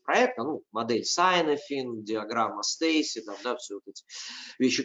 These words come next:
Какую модель реализации проекта, какой жизненный цикл лучше выбрать, да? Планирование. Это свой домен, кстати, вот, ну, на мой личный взгляд, да, это сугубо так. Очень хорошо, что это собрали в один домен, потому что,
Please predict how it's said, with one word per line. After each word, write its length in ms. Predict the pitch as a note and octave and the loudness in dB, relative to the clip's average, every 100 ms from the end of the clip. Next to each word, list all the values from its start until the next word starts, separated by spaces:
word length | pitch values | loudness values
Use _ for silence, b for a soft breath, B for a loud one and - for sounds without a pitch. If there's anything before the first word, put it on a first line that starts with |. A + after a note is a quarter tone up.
| - | 0
Какую 400 | D#3 - F#3 E3 | 0 6 8 10
модель 400 | D3+ D#3 D#3+ C#3 | 8 6 8 8
реализации 680 | C3+ B2+ B2+ D3+ D3+ - B2 | 8 8 6 4 4 2 0
проекта, 520 | - B2+ D3 - D3 | 2 4 4 2 0
какой 300 | A#2 - B2 | -2 2 2
жизненный 400 | B2+ A#2 B2 A#2+ | 2 -2 -4 -6
цикл 340 | - D#3 D#3 | -2 -2 0
лучше 360 | A#2 B2+ B2+ B2 | 0 0 -2 0
выбрать, 440 | A2+ - - - _ _ _ _ G#2+ | 2 0 -4 -18 _ _ _ _ -6
да? 220 | A2+ - B B B B B B _ | -6 -8 B B B B B B _
Планирование. 1120 | D#3+ G#3+ D4 C#4+ B3 G3+ F#3 F3 E3 D#3+ D3+ D3 _ _ _ _ _ _ _ _ _ _ - _ - | 4 6 8 8 8 8 8 6 6 4 2 0 _ _ _ _ _ _ _ _ _ _ -20 _ 0
Это 520 | D3 A3 A3+ A3+ - | 2 6 6 4 -2
свой 500 | - - D#3+ F#3 E3 | -4 -4 2 6 6
домен, 360 | C3+ C#3+ B2+ D#3+ | 6 4 2 -2
кстати, 340 | - D3+ - | -2 0 0
вот, 200 | C3 B2 B2+ - | -2 -4 -6 -10
ну, 240 | A#2+ C3+ - | -6 -6 -4
на 200 | A#2+ B2+ | -2 2
мой 200 | B2+ A2 | 2 2
личный 680 | A#2 C#3 - - A2 G#2 | 0 -2 0 0 0 -4
взгляд, 440 | F2+ - G2+ E2+ - | -4 -4 -2 -4 -4
да, 140 | A2+ | -4
это 180 | G#2+ F#2+ | -4 -4
сугубо 640 | - - - G2+ G2+ F#2+ | -4 -2 -4 -6 -6 -6
так. 180 | - E2+ _ B B B B | -8 -12 _ B B B B
Очень 180 | B2 - | 2 4
хорошо, 300 | C#3 C3+ D#3+ | 2 4 4
что 160 | C3 B2 | 4 2
это 160 | B2 | 2
собрали 640 | - - C3+ C3 C3+ C3 B2 | 2 0 2 4 6 6 6
в 80 | B2+ | 4
один 300 | B2 C3 B2 | 2 2 0
домен, 260 | D3 G#3+ | 2 0
потому 260 | - C3+ C3 | 0 -6 -4
что, 260 | - B2 | -4 -4